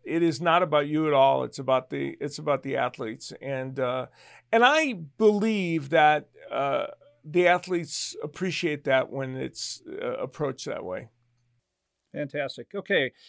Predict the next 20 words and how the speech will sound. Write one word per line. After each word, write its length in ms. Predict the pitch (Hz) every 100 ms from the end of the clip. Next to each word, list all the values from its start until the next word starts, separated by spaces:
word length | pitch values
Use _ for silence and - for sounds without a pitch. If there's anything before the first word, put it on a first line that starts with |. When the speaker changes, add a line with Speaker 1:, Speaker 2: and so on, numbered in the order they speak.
| - -
Speaker 2:
we've 160 | 170
got 120 | 180 165
a 40 |
question 460 | - 196 - 185 151
from 200 | 151 131
Reggie 300 | 180 - 185
Dunlop, 600 | 160 202 156 120 120 - -
who 100 | 170
was 460 | 139 131 160 196
Paul 280 | - 156 151
Newman's 340 | 147 156 113
character, 380 | - 117 104 127
by 180 | 110 117
the 80 | 113
way, 280 | 117 113 -
in 160 | 117
Speaker 1:
<laughs> 20 | -
That's 220 | 233 151
Speaker 2:
Slapshot. 100 | 202
Speaker 1:
right, 260 | 247 233